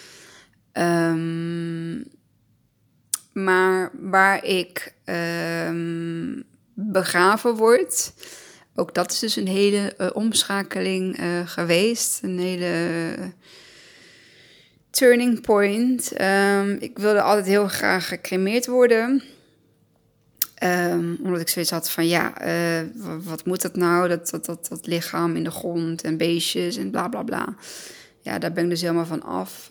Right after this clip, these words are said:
Ehm, het is juist, het is juist mooi om daar waar jij één in de natuur ter wereld kwam,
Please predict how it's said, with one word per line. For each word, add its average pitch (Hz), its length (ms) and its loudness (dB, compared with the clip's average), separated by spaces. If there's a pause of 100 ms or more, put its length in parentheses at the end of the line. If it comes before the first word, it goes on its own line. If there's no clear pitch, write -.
Ehm, 160 760 -4 (260)
het - 200 -10
is 175 180 -2
juist, 170 840 0 (1600)
het - 160 -4
is 180 160 0
juist 196 540 8
mooi 185 420 2
om 180 720 -2 (540)
daar 190 520 6
waar 180 240 6
jij 175 320 2
één 185 500 0 (220)
in 185 140 -4
de 180 80 0
natuur 180 800 0 (240)
ter 180 180 -2
wereld 185 360 0
kwam, 196 560 2